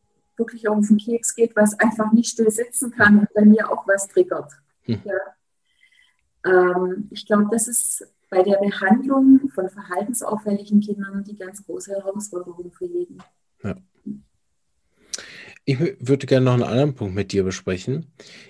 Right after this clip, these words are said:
Speaker 2: Ich habe oft das Gefühl, dass sich eine Sache zwischen Kindern und Erwachsenen auch sehr deutlich unterscheidet, nämlich auch grundsätzlich, dass das Ziel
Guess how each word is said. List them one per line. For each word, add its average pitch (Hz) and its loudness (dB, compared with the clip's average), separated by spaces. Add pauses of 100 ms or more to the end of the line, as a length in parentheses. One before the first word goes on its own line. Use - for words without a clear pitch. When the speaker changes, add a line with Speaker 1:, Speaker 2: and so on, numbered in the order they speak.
Speaker 2:
Ich 127 -2
habe 156 0
oft 147 -4
das 139 -8
Gefühl, 135 -4
dass 127 -4
sich 117 -4
eine 123 0
Sache 127 -2
zwischen 117 -6
Kindern 131 -2
und 117 -2
Erwachsenen 110 -4
auch 107 -10
sehr 113 -2
deutlich 117 -2
unterscheidet, 113 -4 (480)
nämlich 113 0
auch 113 -6
grundsätzlich, 135 -4 (440)
dass - -2
das - -6
Ziel 143 0